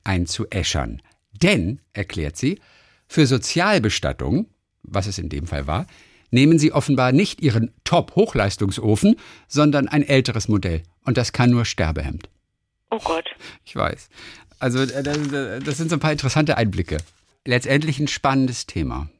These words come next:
Speaker 1: Ein spannendes
Speaker 2: Absolut, ja.
Speaker 1: Thema.
Speaker 2: Ja,
Speaker 1: Ja, und
Speaker 2: ja.
Speaker 1: ich habe mal mit, äh, äh, Sarah von den Sarggeschichten gesprochen, eine Bestatterin aus Berlin.
Speaker 2: Ja.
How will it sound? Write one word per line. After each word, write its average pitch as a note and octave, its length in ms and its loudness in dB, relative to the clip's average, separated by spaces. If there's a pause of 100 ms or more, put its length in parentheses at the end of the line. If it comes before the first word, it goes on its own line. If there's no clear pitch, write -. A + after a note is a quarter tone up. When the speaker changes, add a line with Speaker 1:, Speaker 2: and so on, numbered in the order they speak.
(160)
Speaker 1:
Ein G#2+ 100 -2
spannendes B2+ 380 0
Speaker 2:
Absolut, G#2 200 0
ja. D2+ 180 -2
Speaker 1:
Thema. F#2 120 -6
Speaker 2:
Ja, G3+ 80 0
Speaker 1:
Ja, - 100 2
und - 140 -8
Speaker 2:
ja. B2+ 60 0
Speaker 1:
ich - 80 -2
habe F3+ 100 -2
mal E3 80 2
mit, D3 220 2
äh, A#2+ 460 -2
äh, A2+ 60 -4
Sarah C#3+ 280 2
von B2 140 -2
den G#2 100 2
Sarggeschichten D3+ 520 -2
gesprochen, C3+ 380 0 (240)
eine A2+ 160 4
Bestatterin A2+ 440 -2
aus - 140 -6
Berlin. G#3 500 4 (160)
Speaker 2:
Ja. F#3+ 200 0